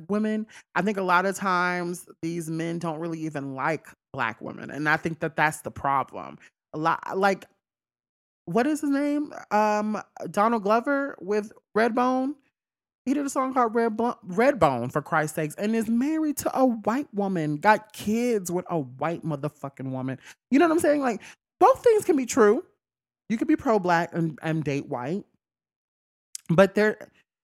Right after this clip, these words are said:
don't act like you are so into white, I mean, black women and their beauty, but never really have dated one or would never date one or not attracted to one.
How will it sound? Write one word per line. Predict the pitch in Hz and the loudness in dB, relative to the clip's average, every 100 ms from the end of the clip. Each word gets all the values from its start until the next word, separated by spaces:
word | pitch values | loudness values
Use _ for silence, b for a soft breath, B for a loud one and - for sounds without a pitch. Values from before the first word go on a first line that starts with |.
| _ _ _ - - 185 | _ _ _ -16 -12 2
don't | 240 247 - | 2 4 6
act | 175 202 - | 6 6 -2
like | 131 131 135 - | -6 -6 -8 -6
you | 139 127 123 120 - | -4 -2 -2 -4 -4
are | 127 123 123 - | -4 -2 -4 -4
so | - - 151 139 127 123 - - _ - | -4 0 2 2 0 -2 -8 -14 _ -2
into | 160 - - 139 131 123 151 _ _ _ _ _ _ _ _ _ - - | 0 0 -2 -2 -4 -6 -12 _ _ _ _ _ _ _ _ _ -20 -10
white, | 127 135 151 147 - - - | -6 0 2 2 -4 -10 0
I | |
mean, | 160 | 2
black | 147 151 143 | 4 4 4
women | 143 156 147 135 127 | 0 0 0 -2 -6
and | - B B _ | -10 B B _
their | 135 | -2
beauty, | 139 139 165 143 127 | 0 0 0 0 -2
but | 123 123 | -2 -2
never | 139 143 143 139 131 | 0 2 2 2 0
really | 131 135 131 127 123 123 - | 0 -2 -2 -2 -4 -4 -6
have | 131 127 123 | -6 -6 -4
dated | 117 127 120 | -4 -4 -4
one | 117 117 113 120 | -8 -12 -12 -10
or | 120 | -8
would | 120 127 | -8 -6
never | 135 135 139 120 117 120 | -6 -4 -4 -6 -8 -8
date | 123 113 - | -8 -8 -6
one | 120 113 | -8 -8
or | 120 | -8
not | 131 120 - | -6 -6 -8
attracted | - - - 127 135 - - | -12 -12 -10 -10 -10 -14 -16
to | - | -12
one. | 107 120 - - | -12 -12 -14 -18